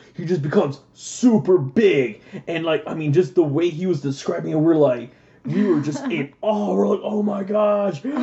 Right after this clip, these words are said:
Speaker 1: Oh, this is gonna be amazing." And then, like,
Speaker 2: <laughs>
Speaker 1: when I went to go see the movie, and, like, I saw this movie at least two or three times in the theaters. Like, 'cause I remember I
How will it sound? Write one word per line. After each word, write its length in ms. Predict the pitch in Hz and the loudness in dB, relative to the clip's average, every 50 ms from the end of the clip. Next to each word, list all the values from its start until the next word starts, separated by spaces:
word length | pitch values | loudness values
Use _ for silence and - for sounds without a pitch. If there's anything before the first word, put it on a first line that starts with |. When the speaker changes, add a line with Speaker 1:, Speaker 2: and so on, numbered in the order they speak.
| 277 262 233 233 | -2 -2 -4 -2
Speaker 1:
Oh, 320 | 196 202 214 220 214 220 220 | -2 0 0 2 2 2 2
this 160 | 233 254 226 | 2 0 0
is 60 | 220 | 0
gonna 220 | 262 277 262 262 233 | 0 0 0 -2 -2
be 160 | 214 269 269 | -2 -2 -2
amazing." 880 | 262 262 269 277 285 277 269 269 262 233 269 269 262 254 240 220 196 196 - | -2 -2 -2 -2 -2 -2 0 0 0 0 0 0 0 2 2 2 0 0 0
And 160 | 226 226 226 | -2 0 0
then, 180 | 247 262 269 269 | 0 0 2 2
like, 320 | 277 269 254 240 208 180 180 - | 0 2 2 0 -2 -2 -4 -8
Speaker 2:
<laughs> 840 | - 294 302 - - 494 539 427 - - - 370 392 349 302 339 - | -8 -8 -8 -6 -4 -2 -2 -2 -2 -4 -8 -8 -8 -8 -8 -8 -6
Speaker 1:
when 240 | 165 175 226 285 311 | -2 0 2 4 4
I 80 | 311 302 | 4 4
went 180 | 311 330 320 | 2 0 0
to 60 | - | 0
go 140 | 277 311 311 | 0 0 0
see 260 | 302 - - 302 294 | 0 0 -2 -2 0
the 100 | 285 285 | 0 -2
movie, 500 | 262 269 285 320 339 294 302 269 220 202 | -2 -2 -2 -2 -2 -2 -2 -2 0 0
and, 120 | 208 220 233 | 0 0 0
like, 160 | 226 208 - | -4 -4 -2
I 100 | 226 220 | -4 -2
saw 220 | - - 262 302 | 0 0 0 0
this 180 | 285 254 202 196 | 0 0 -2 0
movie 260 | 202 220 214 202 202 | 0 0 2 2 0
at 160 | 175 165 170 | -2 -2 -2
least 320 | 180 226 240 240 226 - - _ _ _ _ _ _ _ | -4 -2 -2 -4 -6 -10 -16 _ _ _ _ _ _ _
two 420 | - - - - 254 294 339 339 | -20 -10 -4 0 2 2 4 4
or 140 | 330 247 208 | 2 2 0
three 260 | 214 - 202 202 202 | 0 0 0 0 0
times 560 | 196 - 196 170 165 165 160 147 143 135 135 131 | 0 -2 -4 -2 0 2 2 2 4 2 2 0
in 100 | 139 143 | 0 0
the 100 | 143 139 | 0 2
theaters. 360 | 143 143 135 127 113 123 127 | 2 2 4 4 4 2 2
Like, 120 | 147 151 165 | 0 0 0
'cause 80 | 165 | 0
I 80 | 170 185 | 0 2
remember 340 | 196 190 220 240 226 220 190 | 2 2 2 2 4 4 4
I 200 | 165 151 143 | 4 2 0